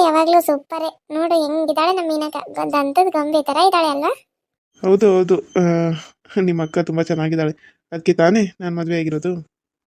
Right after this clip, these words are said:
Speaker 1: ಯೋ ಮೀನಾ, ಈ ಸಾಡೆ ಮಸ್ತ್ ಕಾಣತ್ತೆ ನೋಡುವ. ಅಲ್ಲ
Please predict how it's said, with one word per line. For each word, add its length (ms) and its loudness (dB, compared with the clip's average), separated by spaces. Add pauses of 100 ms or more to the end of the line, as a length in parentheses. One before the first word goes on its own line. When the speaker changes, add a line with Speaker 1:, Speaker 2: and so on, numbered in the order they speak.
(560)
Speaker 1:
ಯೋ 100 4
ಮೀನಾ, 260 2 (680)
ಈ 40 -8
ಸಾಡೆ 360 -4
ಮಸ್ತ್ 160 -10
ಕಾಣತ್ತೆ 280 -2
ನೋಡುವ. 200 -2 (680)
ಅಲ್ಲ 120 -4